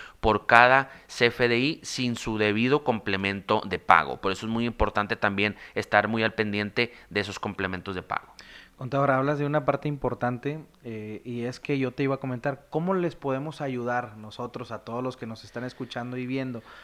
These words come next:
Speaker 2: Haces un, un tema muy importante, un comentario,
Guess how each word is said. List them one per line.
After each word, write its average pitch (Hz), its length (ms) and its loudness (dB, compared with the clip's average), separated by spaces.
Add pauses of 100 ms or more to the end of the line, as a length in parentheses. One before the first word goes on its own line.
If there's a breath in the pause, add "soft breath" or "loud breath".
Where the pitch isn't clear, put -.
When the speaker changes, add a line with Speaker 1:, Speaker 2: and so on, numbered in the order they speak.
(200 loud breath)
Speaker 2:
Haces 147 260 -2
un, 160 220 0
un 147 160 -4
tema 147 420 0
muy 131 680 -2
importante, 123 600 -6
un 117 120 -8
comentario, 127 580 -4